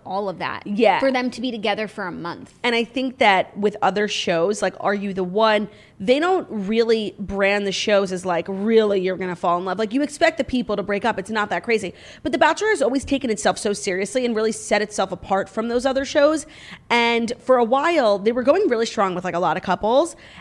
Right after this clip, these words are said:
Speaker 2: And now they're j-, it's like, in the last five seasons, Colton did not end up with someone. Claire did not end up with someone. Um, Becca and Garrett have broken up. Like, there's just so many
Speaker 1: Mm-hmm.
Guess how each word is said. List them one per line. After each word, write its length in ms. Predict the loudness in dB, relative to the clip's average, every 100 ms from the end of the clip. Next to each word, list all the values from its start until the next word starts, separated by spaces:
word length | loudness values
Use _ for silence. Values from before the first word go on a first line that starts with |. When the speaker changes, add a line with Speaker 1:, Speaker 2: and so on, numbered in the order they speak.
| -2 2
Speaker 2:
And 300 | 4 2 2
now 480 | 2 2 0 -2 -8 -6
they're 220 | 2 2
j-, 140 | 2 -4
it's 180 | -6 0
like, 240 | 0 0 -8 _ _ _ -4
in 120 | -2
the 80 | 0
last 340 | 0 -2 -2 2
five 220 | 2 0
seasons, 680 | -6 -4 0 0 0 -4 -14 _ _ _ _ _ _ _ -8
Colton 540 | 2 2 2 2 2
did 160 | 2 2
not 300 | 2 2 2
end 160 | 2
up 80 | 2
with 100 | 0
someone. 220 | -2 -2
Claire 280 | -2 0 0
did 140 | 0 -2
not 160 | 0
end 160 | 0 -2
up 160 | -2
with 80 | -4
someone. 460 | -6 -2 -2 -2 -4 -12 -20 -12 -2
Um, 640 | 2 2 0 -4 -8 -10 _ _ _ _ _ _ _ -20 _ _ _ _ _ _ _ _ _ _ _ -20 -4
Becca 300 | 0 2 0
and 100 | 2
Garrett 280 | 2 2 0
have 120 | -2
broken 280 | -2 0 2
up. 360 | 2 2 -2 -20 _ _ _ _
Like, 180 | 0 0
there's 240 | 2 0 0
just 200 | -2 2
so 160 | 2
many 420 | 2 -6 -10 -14 -6
Speaker 1:
Mm-hmm. 280 | -4 -6